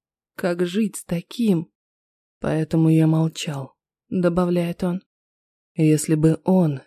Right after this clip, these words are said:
не был твоим супругом, я бы никогда не признался». В скольком он не признался?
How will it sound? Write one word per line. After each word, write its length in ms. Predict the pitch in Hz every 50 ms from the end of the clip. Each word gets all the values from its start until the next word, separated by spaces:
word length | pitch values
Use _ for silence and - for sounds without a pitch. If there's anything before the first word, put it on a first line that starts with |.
| _ -
не 280 | - 165 165 160 160 165
был 160 | 160 165 165
твоим 280 | - 180 180 175 175
супругом, 680 | 170 - - 175 - - 202 208 196 180 185 165 156 - _ _ _ _ _ _
я 260 | - - - 165 165 165
бы 140 | 160 160
никогда 680 | 156 156 156 160 160 - 170 165 170 170 170 180 202 208
не 140 | 202 196
признался». 800 | 190 - 202 208 202 - 214 220 202 175 147 - - - 139 - _ _ _ _ _ _ _ _ _ _ _ _ _ _ _ _
В 80 | - -
скольком 640 | - - - - 247 233 196 - - 180 170 180 - -
он 300 | 233 240 240 196 165 165
не 140 | 170 175
признался? 840 | 175 - 202 214 214 220 226 233 214 185 160 - - - 160 147